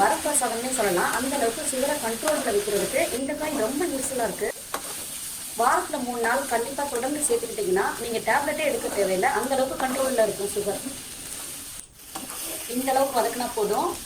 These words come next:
காய் ரெடி ஆயிடுச்சு. இதுல கசப்பே இருக்காது நிஜமாவே. அந்த கொட்டைகளோட சேர்த்து கடிச்சு சாப்பிடும்போது சூப்பரா இருக்கும். குட்டீஸ்க்கு இந்த காயை இப்ப இருந்தே நீங்க பழக்கி விடுங்க. இந்த மருத்துவ குணம் நிறைஞ்ச இந்த காயை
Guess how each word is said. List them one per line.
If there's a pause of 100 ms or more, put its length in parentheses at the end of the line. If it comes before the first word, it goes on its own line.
(160)
காய்
ரெடி
ஆயிடுச்சு. (2000)
இதுல (120)
கசப்பே
இருக்காது
நிஜமாவே. (220)
அந்த
கொட்டைகளோட (120)
சேர்த்து
கடிச்சு
சாப்பிடும்போது
சூப்பரா
இருக்கும். (800)
குட்டீஸ்க்கு (160)
இந்த
காயை
இப்ப
இருந்தே
நீங்க
பழக்கி
விடுங்க. (1400)
இந்த
மருத்துவ
குணம்
நிறைஞ்ச (140)
இந்த (120)
காயை